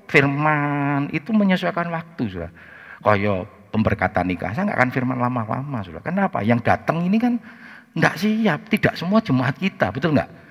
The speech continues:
Kalau yang, yang pem-, mempelainya, dia sudah digojlok, diisi dengan firman Tuhan dalam konseling pranikah. Jadi biasanya saya kasih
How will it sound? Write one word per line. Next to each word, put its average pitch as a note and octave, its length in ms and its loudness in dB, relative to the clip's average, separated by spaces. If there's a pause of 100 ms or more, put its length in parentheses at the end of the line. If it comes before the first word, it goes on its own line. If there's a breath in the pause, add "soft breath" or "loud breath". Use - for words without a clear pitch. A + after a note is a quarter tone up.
(140)
Kalau F#3 320 0
yang, A#2+ 400 2
yang C3 400 2 (880)
pem-, E3 320 2
mempelainya, E3 960 2 (160)
dia F#2 160 -2
sudah B2 320 -4
digojlok, - 880 -4
diisi B2 720 0
dengan A2 240 2
firman A#2+ 400 2
Tuhan C3 400 2
dalam G#2 320 4
konseling C3+ 400 -2
pranikah. - 640 -6 (640 loud breath)
Jadi C3 160 0
biasanya D3+ 480 2
saya E3 160 -2
kasih D3+ 480 -4